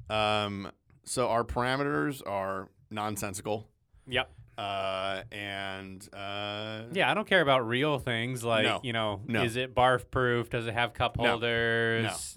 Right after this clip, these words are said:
Speaker 2: How
Speaker 1: No.
Speaker 2: easy is the park?
Speaker 1: No. It's more like
Speaker 2: I want
Speaker 1: mo-,
Speaker 2: you to
Speaker 1: it's
Speaker 2: look
Speaker 1: like,
Speaker 2: good.
Speaker 1: it's like movie moms. It's like, what is it in the movie?
Speaker 2: <laughs>
Speaker 1: Like, it's, we don't want realistic.
Speaker 2: I, yeah, I think
Speaker 1: No.
Speaker 2: it's just how do you, how do you have all the other moms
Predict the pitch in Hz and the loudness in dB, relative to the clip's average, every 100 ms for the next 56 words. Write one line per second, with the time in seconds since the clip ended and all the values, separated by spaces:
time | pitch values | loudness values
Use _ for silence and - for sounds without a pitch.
0 | _ 131 135 135 123 123 117 - 123 123 | _ 2 2 2 2 0 -2 0 2 2
1 | - 113 92 - _ - - 170 269 302 | 0 -2 -2 -6 _ -14 -6 -4 0 2
2 | 285 226 208 240 247 233 190 147 156 175 | 2 4 4 6 6 6 4 8 6 6
3 | 123 147 156 95 - 127 143 135 110 131 | 4 6 6 2 -4 -4 0 0 2 2
4 | 120 95 87 80 - - _ _ - 156 | 0 -4 -10 -12 -18 -20 _ _ 0 2
5 | - 113 120 117 113 135 135 143 120 101 | 2 0 0 2 4 4 4 0 -2 -4
6 | 104 107 95 85 - - 185 - 233 - | -2 -2 -4 -12 -16 -14 -12 -10 -10 -12
7 | - - 117 113 139 156 147 127 110 107 | -8 -4 -2 -2 0 2 2 0 -4 -4
8 | 110 98 107 - 52 - - _ _ 107 | -4 -2 -4 -6 -12 -16 -20 _ _ -6
9 | 139 170 143 117 98 123 127 117 101 - | -6 -4 -2 0 2 -2 -2 -6 -8 -6
10 | 104 - _ - 110 123 127 120 113 _ | -8 -8 _ -4 -2 -2 -4 -8 -10 _
11 | - 117 131 127 123 113 117 - _ 110 | -6 -4 -2 -4 -6 -8 -10 -16 _ -4
12 | 110 104 117 120 127 120 113 110 107 104 | -4 -2 0 0 0 -2 -2 -2 -2 -6
13 | 92 - | -12 -18